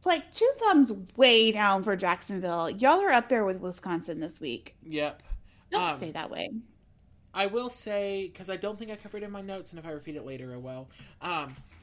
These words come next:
Speaker 2: that because of all the precautions that the hospital did not take,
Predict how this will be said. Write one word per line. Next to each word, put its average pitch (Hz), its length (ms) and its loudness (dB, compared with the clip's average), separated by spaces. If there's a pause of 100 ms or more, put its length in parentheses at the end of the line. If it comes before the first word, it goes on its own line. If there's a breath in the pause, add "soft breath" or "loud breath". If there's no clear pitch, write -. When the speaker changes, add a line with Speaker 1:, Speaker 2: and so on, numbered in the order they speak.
(140)
Speaker 2:
that 180 360 -4
because 214 640 -4
of 262 100 -6
all 185 180 -6
the 196 100 -6
precautions 180 580 -12
that 180 100 -18
the 175 100 -10
hospital 175 400 -12
did 160 220 -10
not 151 320 -10
take, 233 480 -10